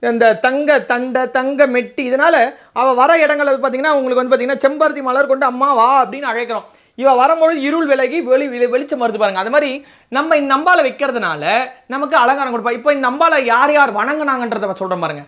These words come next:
மகாகவி காளிதாஸ் என்ன சொல்லியிருக்காருன்னா, காளி வேற கிடையாது, காளிதாஸ் வேற கிடையாதுன்னு சொல்லியிருக்காங்க. எதனாலன்னா, படிப்பறிவு இல்லாத அந்த காளிதாஸ் என்ன பண்றாருன்னா, ஆடு மேய்க்கிறார். ஒவ்வொரு நாளுமே ஆடு மேய்க்க போகும்பொழுது ஒரு இடிஞ்ச மண்டபத்தை பார்க்குறாரு. அந்த இடிஞ்ச மண்டபத்துல தனக்கு இலைப்பாறதுக்காக அந்த இடத்த செலக்ட் பண்றாரு.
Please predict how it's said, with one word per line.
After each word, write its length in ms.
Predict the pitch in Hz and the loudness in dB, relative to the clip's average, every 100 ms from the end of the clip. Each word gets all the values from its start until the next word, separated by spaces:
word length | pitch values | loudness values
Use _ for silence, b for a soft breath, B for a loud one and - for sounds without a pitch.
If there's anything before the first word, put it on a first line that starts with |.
| b b b b | b b b b
மகாகவி 580 | 196 226 302 330 294 285 | 0 2 4 2 2 -4
காளிதாஸ் 460 | 262 240 277 269 240 | 0 0 2 -4 -4
என்ன 200 | 233 254 | -6 -6
சொல்லியிருக்காருன்னா, 720 | 240 220 220 247 285 226 262 | -4 -2 -2 0 0 0 -2
காளி 440 | - 254 311 320 | 2 4 4 2
வேற 180 | 277 269 | 0 -2
கிடையாது, 340 | 262 302 - | 0 0 2
காளிதாஸ் 540 | 240 269 269 226 247 240 | 0 0 -2 -2 -2 0
வேற 200 | 240 240 | -2 -2
கிடையாதுன்னு 240 | 233 247 | -2 -2
சொல்லியிருக்காங்க. 380 | 240 220 214 196 | -2 -4 -4 -4
எதனாலன்னா, 640 | 202 269 269 247 262 240 B B B - | -4 -2 -2 0 0 0 B B B -2
படிப்பறிவு 560 | 262 349 349 330 302 | 0 0 0 -2 -2
இல்லாத 420 | 269 262 277 302 311 | -6 -2 0 2 2
அந்த 140 | 254 | -2
காளிதாஸ் 460 | 214 240 285 277 233 | 0 0 0 -2 -4
என்ன 140 | 247 | -4
பண்றாருன்னா, 280 | 240 226 277 | -2 -2 0
ஆடு 300 | 285 247 277 | 4 4 2
மேய்க்கிறார். 400 | 233 - 175 151 - b b - | -2 -4 -6 -8 -12 b b 0
ஒவ்வொரு 520 | 269 302 349 349 330 | 2 2 2 2 4
நாளுமே 360 | 294 277 269 | 4 2 2
ஆடு 320 | 320 254 302 320 | 2 4 4 2
மேய்க்க 240 | 277 262 | -4 -4
போகும்பொழுது 360 | 247 240 262 330 | -4 -2 -2 0
ஒரு 160 | 262 | -2
இடிஞ்ச 380 | 233 277 320 302 | -2 -4 -2 0
மண்டபத்தை 440 | 254 240 277 262 | 0 0 0 0
பார்க்குறாரு. 180 | 247 240 | 0 0
அந்த 360 | 254 311 285 262 | 0 0 -2 -6
இடிஞ்ச 380 | 254 311 320 285 | -6 -6 -4 -2
மண்டபத்துல 480 | 254 262 247 277 | -2 -2 -2 -2
தனக்கு 340 | 294 269 240 240 | -2 -2 0 0
இலைப்பாறதுக்காக 560 | 294 320 285 233 233 277 | 0 0 0 -2 -4 -2
அந்த 180 | 285 | -2
இடத்த 260 | 233 247 254 | -2 -4 -6
செலக்ட் 180 | 247 247 | -6 -4
பண்றாரு. 360 | 214 196 240 | -2 0 0